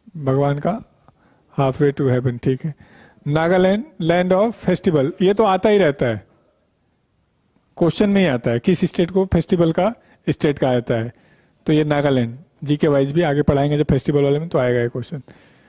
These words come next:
और उसमें भी एक त्यौहार है जिसको hornbill त्योहारों का त्यौहार कहेंगे, आएगा वो question। उड़ीसा, the soul of incredible India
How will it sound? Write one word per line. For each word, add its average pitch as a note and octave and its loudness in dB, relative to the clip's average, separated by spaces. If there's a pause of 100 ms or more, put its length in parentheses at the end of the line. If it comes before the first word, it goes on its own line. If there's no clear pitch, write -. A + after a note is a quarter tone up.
(340)
और C3 0
उसमें E3 -2
भी E3+ 4
एक D#3+ -4
त्यौहार D#3+ 2
है C#3 2
जिसको C#3 -4 (220)
hornbill C#3+ 0 (720)
त्योहारों C#3+ 2
का C#3+ -2
त्यौहार C3+ 0
कहेंगे, A2 -4 (140)
आएगा C3 0
वो A2 -6 (100)
question। A#2+ -8 (880)
उड़ीसा, E3 2 (680)
the C#3 -2
soul G#3+ 4
of G#3 2 (420)
incredible E3+ 2
India B2 -4